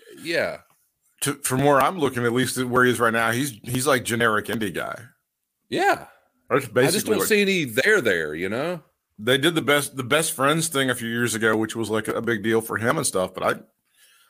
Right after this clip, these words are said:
Speaker 2: I think he's just like super generic indie dude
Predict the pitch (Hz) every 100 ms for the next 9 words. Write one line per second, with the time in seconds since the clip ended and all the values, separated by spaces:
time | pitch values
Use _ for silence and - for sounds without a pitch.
0 | _ _ - 131 151 135 127 120 123 120
1 | 113 - - - 123 127 107 110 117 120
2 | 110 - 107 107 123 90 73 62 62